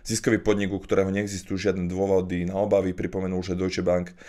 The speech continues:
v posledných rokoch sa zmodernizovala a že je zisková.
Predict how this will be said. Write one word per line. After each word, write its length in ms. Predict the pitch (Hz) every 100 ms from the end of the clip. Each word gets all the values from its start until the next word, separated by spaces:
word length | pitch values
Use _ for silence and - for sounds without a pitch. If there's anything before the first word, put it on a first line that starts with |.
| - - -
v 40 |
posledných 480 | - 107 110 101 98
rokoch 320 | 98 95 87
sa 160 | - 92
zmodernizovala 880 | 95 113 107 101 98 98 95 95 90
a 40 | 90
že 160 | 90
je 160 | 90 101
zisková. 560 | 107 - 104 95 92